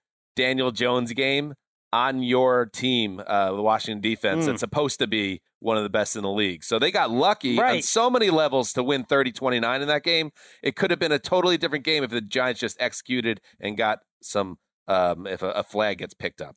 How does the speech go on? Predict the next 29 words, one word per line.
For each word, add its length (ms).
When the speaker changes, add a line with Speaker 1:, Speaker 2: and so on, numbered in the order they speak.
Speaker 1:
Finally, 600
Dolphins 560
at 300
Raiders. 480
Yes, 220
Tua, 560
and 140
you 60
kind 260
of 80
felt 420
this 200
happening. 480
You 100
felt 380
it 100
trending 640
this 200
direction, 720
uh, 260
all 280
week 320
that, 180
okay, 440
they 120
said 220
he 80
just 220
got 200